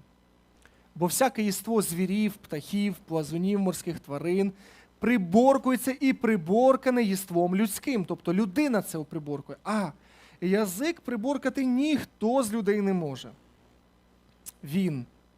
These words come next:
язик, нестримне зло, повний смертоносної отрути.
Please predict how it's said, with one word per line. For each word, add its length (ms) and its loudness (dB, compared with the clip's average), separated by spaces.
язик, 420 -10
нестримне 720 -4
зло, 300 -10
повний 380 2
смертоносної 840 -10
отрути. 440 -14